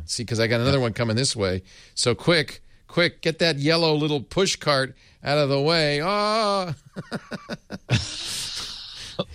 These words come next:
hate this game. I hate you. No, I don't. I love you dearly, and I thank you for introducing me to yet another addiction. There are so many that I owe Steve Gibson to, including Cabernets, coffee, and rails.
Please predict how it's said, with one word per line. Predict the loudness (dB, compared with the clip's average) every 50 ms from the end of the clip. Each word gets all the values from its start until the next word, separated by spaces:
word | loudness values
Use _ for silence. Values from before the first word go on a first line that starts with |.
| -12 -4
hate | -4 -4 -4 -4
this | -6 -6 -6 -6
game. | -6 -8 -8 -8 -8 -10 -12 -12 -12
I | -8
hate | -2 0 0 0 2 2
you. | 2 2 4 4 4 2 0 -4 -8 -14 -20 -20 -20 -20 -20 -20 -20 -10 -6
No, | -4 -4 -4
I | -4 -6
don't. | -6 -8 -8 -4
I | -2
love | 2 4 4 4 4
you | 4 4
dearly, | 6 6 4 4 4 4 4
and | 4 2
I | 2 0
thank | 2 2 2 2 2 0
you | -2 -4
for | -2 0 0 2 2 2
introducing | 2 0 0 0 0 0 0 0 0
me | 0 2
to | 2 2
yet | 2 2 2
another | 2 2 2 2 2 2
addiction. | 0 0 0 -2 -2 -2 -2 0 0 0 -2 -2 -6 -20 -20 -20 -20 -20 -20 -20 -20 -20 -20 -20 -20 -20 -20 -10 -4
There | 0 2 4
are | 4 4
so | 2 4 4 4 4
many | 6 4 4 4 4 2 2 0 -2 -6 -10 -6
that | -4 0
I | 0 2 2
owe | 2 2
Steve | 0 0 0 -2 -2 -2 -2
Gibson | -2 0 0 0 -2 0
to, | 0 0 0
including | 2 2 2 2 2 2 2
Cabernets, | 0 2 2 2 4 4 4 4 4 4 4 4 2 2 0 0 -2 -4 -8 -16 -20 -20 -20 -20 -20 -20 -20 -14
coffee, | -6 0 2 2 2 2 2 0 2 2 2 0 0 -4 -12 -20 -20 -20 -20 -20 -20 -20 -20 -18 -6 0
and | 2 4 4 6 6
rails. | 6 6 6 6 4 2 0 0 0 0 0 0 -4 -6